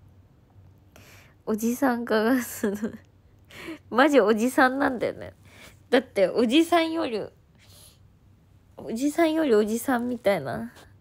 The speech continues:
ことしてるもん、私。でもほんと、なんか、野球とかあんまり見なかったけど、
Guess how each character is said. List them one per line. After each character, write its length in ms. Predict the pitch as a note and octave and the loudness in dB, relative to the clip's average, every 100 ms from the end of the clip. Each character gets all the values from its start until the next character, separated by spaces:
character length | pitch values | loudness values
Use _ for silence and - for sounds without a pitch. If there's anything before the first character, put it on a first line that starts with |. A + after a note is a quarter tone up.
| _ _ _ _ _ _ | _ _ _ _ _ _
こ 120 | - - | -14 -6
と 140 | B3 | -6
し 120 | A#3 | -4
て 120 | - G#3 | -2 -2
る 120 | G3+ | -2
も 60 | |
ん、 60 | F#3+ | -4
私。 480 | F3+ - A3+ - - _ - - - - - - - | -8 -12 -18 -18 -20 _ -20 -20 -20 -20 -20 -10 -2
で 100 | A#3+ | -2
も 140 | A#3+ | 0
ほ 120 | C#4+ | -4
ん 80 | C#4 | -6
と、 360 | - C4+ - - - | -4 -2 -2 -6 -12
な 160 | B3 C4+ | -10 -10
ん 80 | B3 | -8
か、 480 | - A3 G#3 F#3 - - _ _ - - _ _ _ _ - _ _ _ | -4 -2 -2 -4 -10 -20 _ _ -20 -20 _ _ _ _ -20 _ _ _
野 160 | A#3+ B3+ | 0 0
球 280 | - C#4+ C#4+ | 0 0 0
と 180 | D4 | -4
か 220 | C#4+ G#3+ G#3+ | -2 0 2
あ 20 | |
ん 100 | A#3+ | 0
ま 100 | B3 | -4
り 120 | A#3 | -4
見 180 | A3+ C4 | -6 -4
な 140 | C4 | -4
か 120 | - | -4
っ 40 | G#3 | -6
た 180 | - - | -6 -10
け 160 | - | -8
ど、 420 | A3+ G3 F#3+ - | -6 -2 -2 -4